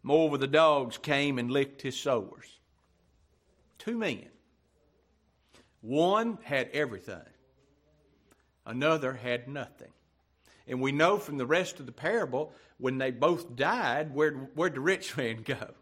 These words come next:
who had fared sumptuously? He opened his eyes in hell.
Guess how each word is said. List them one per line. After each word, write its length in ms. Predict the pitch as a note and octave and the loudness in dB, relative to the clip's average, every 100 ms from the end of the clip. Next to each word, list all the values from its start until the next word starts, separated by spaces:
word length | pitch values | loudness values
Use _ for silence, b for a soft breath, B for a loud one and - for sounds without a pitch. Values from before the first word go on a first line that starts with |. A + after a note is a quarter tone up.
| _ _ _ _ | _ _ _ _
who 120 | - C#3+ | -2 0
had 120 | C3+ | 2
fared 360 | F3+ F#3+ F3+ | 2 4 2
sumptuously? 720 | - C4+ B3+ - F2 - - - _ _ _ _ _ _ _ _ _ _ _ _ _ _ _ _ _ _ _ _ | 0 0 0 -6 -14 -16 -18 -20 _ _ _ _ _ _ _ _ _ _ _ _ _ _ _ _ _ _ _ _
He 160 | E3 F#3+ | 4 6
opened 240 | F3+ F3+ | 6 6
his 160 | F3 A3 | 4 6
eyes 340 | D#3 D#3+ F3 | 8 8 6
in 140 | F#3 F#3+ | 4 6
hell. 360 | A3 A3 A2 | 8 8 4